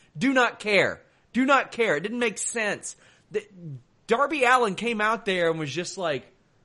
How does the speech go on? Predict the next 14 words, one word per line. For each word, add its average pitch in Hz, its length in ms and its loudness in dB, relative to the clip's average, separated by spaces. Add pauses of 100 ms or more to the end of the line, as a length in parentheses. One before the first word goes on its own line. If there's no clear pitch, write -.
(340)
"Hey, 208 80 -14
guys, 170 520 -6 (1000)
what's 175 200 -14
up?" 226 320 -4 (220)
If - 160 -2
I'm 294 260 4
the 311 100 -2
Inner 247 280 0
Circle, 254 480 2
I'm 196 220 0
in 220 120 -4
there 208 300 -2 (800)
paralyzing 196 1500 8
people. 127 640 -4